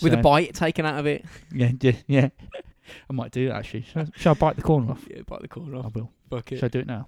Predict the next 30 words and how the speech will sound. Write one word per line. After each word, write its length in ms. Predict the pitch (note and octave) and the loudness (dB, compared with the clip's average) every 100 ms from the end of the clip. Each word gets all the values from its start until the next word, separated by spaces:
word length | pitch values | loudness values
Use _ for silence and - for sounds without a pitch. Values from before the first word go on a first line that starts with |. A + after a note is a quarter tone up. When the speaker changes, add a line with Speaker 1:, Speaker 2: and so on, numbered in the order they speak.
| - | -14
Speaker 1:
Yeah, 160 | B2+ B2 | -14 -14
go 160 | A2+ | -14
on. 160 | G#2 A2+ | -14 -12
Speaker 2:
No. 180 | B2 A#2 - - - | -12 -14 -18 -18 -10
Speaker 1:
Bite 200 | A#2+ C#3 | -6 -4
the 440 | - F#3+ F3 D#3+ | -2 -2 -2 -6
<laughs> 40 | - | -6
Speaker 2:
And 180 | C#3 C#3 | -8 -8
listen 220 | - C3+ | -8 -10
to 120 | B2 | -4
me 120 | B2+ - | -2 0
eating 320 | B2 B2+ A#2+ | 0 0 0
paper 340 | C3+ C3+ - | 0 0 -4
Speaker 1:
Listen 120 | A2 | -6
Speaker 2:
live 100 | A2+ A2+ | -6 -4
Speaker 1:
to 40 | |
Speaker 2:
on 60 | A#2+ | -6
Speaker 1:
how 60 | |
Speaker 2:
it. 40 | B2+ | -6
Speaker 1:
hungry 200 | A#2+ A2+ | -8 -10
Rob 240 | A2+ A2+ | -10 -8
is. 180 | A#2+ D#3 - - - - - - - - - - - - _ C3 | -10 -12 -20 -20 -20 -18 -12 -8 -8 -10 -16 -20 -20 -20 _ -10
Speaker 2:
Mm. 380 | A#2 A#2 A#2 A2 | -4 -2 -2 -4
Speaker 1:
<laughs> 1500 | - - - E3+ E3 D#3+ F3 F3+ E3 D#3+ - - _ _ - | -8 -8 -8 -10 -10 -10 -10 -10 -16 -18 -20 -20 _ _ -2
Speaker 2:
Here 100 | C3 | 2
we 100 | A#2+ | 4
go. 200 | A#2 A2+ - - - _ _ - - - - - - | 4 0 -2 -16 -20 _ _ -20 -20 -20 -20 -6 0
Piece 180 | C#3+ | 0
of 80 | C3+ | 2
artwork. 400 | A#2+ B2 A#2 A2 | 2 2 2 0